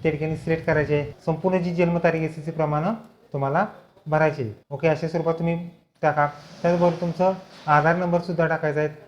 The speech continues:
आणि आधार एनरोलमेंट असेल तरीसुद्धा टाका. जनरल मेल फिमेल जे काय असेल ते टाका आणि आधार कार्ड या ठिकाणी कंपल्सरी असणार आहे.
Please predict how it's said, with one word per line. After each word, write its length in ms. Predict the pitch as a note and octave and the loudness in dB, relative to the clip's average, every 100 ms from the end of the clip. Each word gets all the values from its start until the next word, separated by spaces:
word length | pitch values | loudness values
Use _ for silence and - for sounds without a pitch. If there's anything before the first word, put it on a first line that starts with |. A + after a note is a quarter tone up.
| - | -4
आणि 200 | D3+ F3 | -2 2
आधार 360 | D#3+ D3+ E3 | 2 4 2
एनरोलमेंट 500 | F3+ D#3+ D#3 D#3+ E3+ | 2 0 0 0 2
असेल 320 | E3+ D3+ E3 - | 0 -2 -4 -4
तरीसुद्धा 340 | D#3 D#3 D#3+ D#3+ | -4 -4 -2 0
टाका. 260 | D3 D3 D3 - _ _ _ _ | 2 2 -2 -8 _ _ _ _
जनरल 340 | C#3+ D#3 E3 F3 | -2 0 2 2
मेल 240 | E3+ F3 | 2 0
फिमेल 280 | F3 F3 E3+ | 0 0 0
जे 120 | D3+ E3 | 0 2
काय 120 | E3 | 2
असेल 360 | E3 E3 D#3+ D#3+ | 2 0 -2 0
ते 60 | |
टाका 240 | E3 D#3 D#3+ | 0 0 0
आणि 280 | D3 C#3+ E3 | 0 0 0
आधार 260 | C#3+ D3+ | 0 0
कार्ड 180 | D3+ D#3+ | 0 0
या 160 | E3 D3+ | 0 -2
ठिकाणी 220 | C#3+ D3+ | -4 -6
कंपल्सरी 540 | D3+ C#3+ C#3+ D3 D#3 G#3+ - _ _ _ | -6 -6 -4 -4 -6 -6 -12 _ _ _
असणार 260 | C#3 B2+ | -10 -6
आहे. 80 | C3+ | -4